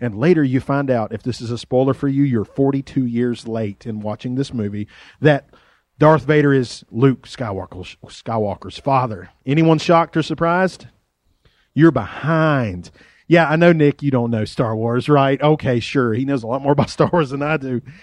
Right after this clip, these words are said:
Um, wow. So, yeah, it's a foreshadowing. Well, what could the baptism of Jesus be foreshadowing as far as a future event? He was put under and brought out.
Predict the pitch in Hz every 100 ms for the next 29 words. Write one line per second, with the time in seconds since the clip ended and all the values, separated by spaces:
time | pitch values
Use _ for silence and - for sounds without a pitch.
0 | - - _ 147 165 160 143 127 _ _
1 | _ 139 165 143 120 117 - _ - 180
2 | 170 170 226 196 190 - 214 208 - 247
3 | 269 285 226 156 110 123 190 247 - 254
4 | 214 180 202 180 196 185 180 160 147 170
5 | 165 - 147 156 - 156 - - 180 180
6 | 180 131 107 101 107 - 110 104 - 107
7 | - 98 107 110 - _ _ _ _ -
8 | 143 131 117 - 151 - _ _ _ _
9 | _ _ - 147 120 139 170 - - 117
10 | 110 113 117 - _ _ 151 135